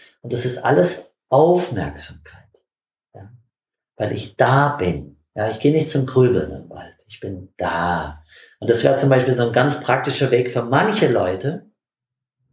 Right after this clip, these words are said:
äh, wie sie in Balance kommen könnten, ja. Vor allem bei Leuten, die einen guten Bezug zur Natur haben. Für die würde das ganz, ganz schnell gehen, wenn sie regelmäßig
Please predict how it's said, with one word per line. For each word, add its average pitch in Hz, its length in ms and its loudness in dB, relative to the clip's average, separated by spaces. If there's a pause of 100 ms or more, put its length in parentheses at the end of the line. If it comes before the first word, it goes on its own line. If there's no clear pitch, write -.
(760)
äh, 117 300 0 (260)
wie 147 140 2
sie - 440 -2 (320)
in 131 240 -2
Balance 135 640 4
kommen 120 400 -8
könnten, 135 600 -2 (640)
ja. 110 340 -12 (720)
Vor 92 140 -4
allem 131 160 2
bei 135 140 4
Leuten, 135 360 2
die 127 60 -2
einen 120 120 -6
guten 131 260 -2
Bezug 127 360 -2
zur - 160 -12
Natur 110 480 -2
haben. - 260 -10
Für - 120 -14
die 117 140 -6
würde 120 180 0
das - 220 -12
ganz, 147 300 2
ganz 110 220 -4
schnell 135 380 2
gehen, 90 420 -4 (300)
wenn 117 120 -10
sie 113 180 -4
regelmäßig 123 1300 0